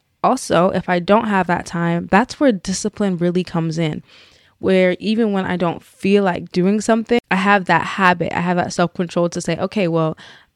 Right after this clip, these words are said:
I know I need to get this done, so we're gonna do it." And that can override wherever your motivation is. And every day you might not be, like, super disciplined or even have the energy to just make yourself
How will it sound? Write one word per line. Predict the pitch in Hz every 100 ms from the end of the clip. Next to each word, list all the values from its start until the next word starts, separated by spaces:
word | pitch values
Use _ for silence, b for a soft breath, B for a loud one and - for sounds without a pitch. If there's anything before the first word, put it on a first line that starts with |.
| -
I |
know | 196 190
I | 185
need | 180
to | 180
get | 190 185
this | 185 175
done, | 185 190 196
so | - 175
we're | 165 175
gonna | 170 170
do | 160 147
it." | - _ _
And | 196
that | 233
can | 262 277 -
override | 202 202 190 165 165 175 185
wherever | 170 - 160 165
your | 175 165
motivation | 160 156 160 165 -
is. | - 160 - -
And | 220 233 240 -
every | 233 240 302
day | 214 185 190 214
you | - 196 185
might | 170 175 208 -
not | 185 185 - -
be, | 185 196
like, | 175 165 156 -
super | - - - 202 - 196
disciplined | 185 180 190 190 190 196
or | 113
even | 247 294
have | 262 233
the | 196 -
energy | - 220 233 180 185 165
to | -
just | 165 175
make | 170 170 175
yourself | 190 175 - 170